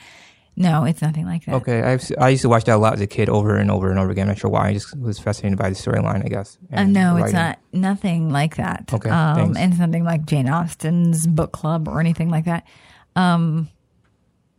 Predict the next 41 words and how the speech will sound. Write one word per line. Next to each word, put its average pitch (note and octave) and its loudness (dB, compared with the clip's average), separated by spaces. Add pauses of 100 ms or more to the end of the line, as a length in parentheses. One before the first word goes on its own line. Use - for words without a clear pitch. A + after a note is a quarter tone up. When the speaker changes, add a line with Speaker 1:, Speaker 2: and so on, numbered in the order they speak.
(160)
Speaker 2:
Just E3 -4
curious. B2 -2
Okay. B2+ -6 (200)
Speaker 1:
it's, - -4 (420)
you - -2
know, G3 4
and F#3 4
it's F#3 0
not F#3+ 4
even, E3+ 4 (120)
um, D#3 2
an E3 -2
older D#3 -2
Sex - -4
and A#2+ -2
the D3+ 0
City D#3+ 0
type D#3 -4
of C#3 -4
thing D#3 -2
either. D3+ -2
Speaker 2:
Hmm. A2 -12 (440)
Speaker 1:
So E3 0 (100)
it, F#3+ -2
it, F3 -4
it - -4
just - -12
holds E3 -2
its E3 -4
own. F3+ -2
It's - -10
kind F3 -2
of, F3 -12 (1500)
did F3+ 2
I F3 2
ever F3 0
forget F3+ -2
that - -2
who F3+ 0
they F3+ 2
were? F#3 2